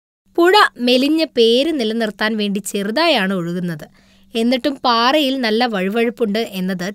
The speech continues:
തിരിച്ചറിയേണ്ടത് അണിയറ പ്രവർത്തകരാണ്. അവരത് ചെയ്യാതെ താരങ്ങളെ ഫോട്ടോഷൂട്ടിന് കൊണ്ടുവന്ന് നടുമുറിച്ച് വിടാൻ തുടങ്ങിയാൽ എങ്ങനെ ശരിയാകും?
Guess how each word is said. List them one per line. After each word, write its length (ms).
തിരിച്ചറിയേണ്ടത് 800
അണിയറ 320
പ്രവർത്തകരാണ്. 640
അവരത് 420
ചെയ്യാതെ 480
താരങ്ങളെ 600
ഫോട്ടോഷൂട്ടിന് 720
കൊണ്ടുവന്ന് 840
നടുമുറിച്ച് 720
വിടാൻ 360
തുടങ്ങിയാൽ 580
എങ്ങനെ 380
ശരിയാകും? 580